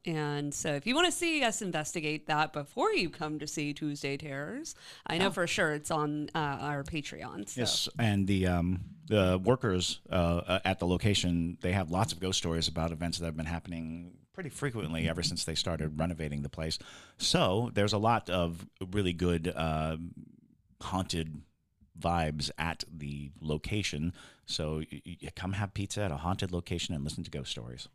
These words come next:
Speaker 1: And on Halloween, um,
Speaker 2: Bum, bum, bum.
Speaker 1: there is going to be a haunted pizza party,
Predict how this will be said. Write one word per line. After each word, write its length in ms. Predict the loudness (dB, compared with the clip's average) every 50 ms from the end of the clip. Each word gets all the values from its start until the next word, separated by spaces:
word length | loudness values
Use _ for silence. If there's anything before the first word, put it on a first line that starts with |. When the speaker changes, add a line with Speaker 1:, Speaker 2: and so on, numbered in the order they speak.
| _ _ 2
Speaker 1:
And 240 | 2 4 4 4
on 160 | 4 4 4 2
Halloween, 800 | 2 0 2 4 4 4 4 4 2 2 2 2 2 2 0 0 2
um, 440 | 2 4 6 6 6 6 4 4 4
Speaker 2:
Bum, 160 | 4 2 2 2
bum, 160 | 0 -2 0 4
bum. 140 | 6 8
Speaker 1:
there 200 | 8 8 8 8 8
is 160 | 6 6 4
going 280 | 4 4 4 4 4 2
to 180 | 2 0 0
be 480 | 2 2 2 4 6 6 6 6 4 2 2
a 460 | 2 4 4 4 4 4 2 0 -2 -6
haunted 840 | -12 -8 -2 0 2 2 2 2 2 2 4 4 6 6 4 2 0 -4 -6
pizza 440 | -6 -2 -2 -2 0 0 0 -2 -2
party, 520 | -4 -8 -4 0 2 2 2 2 2 0